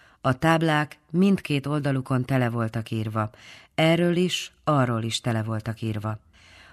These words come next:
A táblákat Isten készítette, a táblákra vésett írás is Isten írása volt. Amikor Józsué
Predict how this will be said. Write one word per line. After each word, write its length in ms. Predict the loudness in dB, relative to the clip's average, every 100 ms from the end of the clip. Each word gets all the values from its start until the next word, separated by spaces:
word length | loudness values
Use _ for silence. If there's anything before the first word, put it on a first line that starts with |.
| -4
A 160 | -2 2
táblákat 680 | 2 4 4 2 0 -4 -4
Isten 400 | -6 0 0 0
készítette, 800 | -2 -2 -2 -4 -4 -4 -4 -4 _ _ -20 _
a 160 | -4 0
táblákra 640 | 2 4 4 2 2 -2
vésett 480 | 0 -2 -2 -2 -4
írás 520 | -4 0 2 2 2
is 200 | -2 -4
Isten 400 | -2 -2 0 0
írása 480 | 0 0 -2 -2 -2
volt. 400 | -4 -6 -8 -12 _ _ _ _ _ -20 -20 -8
Amikor 440 | 0 2 2 0 2
Józsué 640 | 4 4 2 0 0 -2